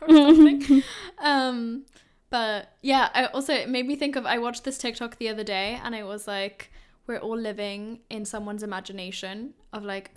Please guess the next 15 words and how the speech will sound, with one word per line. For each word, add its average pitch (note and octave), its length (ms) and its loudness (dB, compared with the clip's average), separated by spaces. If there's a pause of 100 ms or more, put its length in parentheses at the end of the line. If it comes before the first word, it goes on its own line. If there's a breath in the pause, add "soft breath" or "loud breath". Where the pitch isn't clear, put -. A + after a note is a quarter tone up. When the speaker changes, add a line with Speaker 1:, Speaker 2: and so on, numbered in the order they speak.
Speaker 1:
who B3 560 -8
decided G3+ 520 -8
that G3 160 -12
productivity G#3 880 -12
is, G#3 140 -12
like, G3 160 -14
a G3+ 60 -14
core G3+ 300 -12
value, G3 540 -8 (320 soft breath)
and A#3 160 -8
who B3+ 180 -6
is B3 140 -6
that A#3+ 120 -4
actually G#3+ 280 -8
benefiting. G#3 720 -10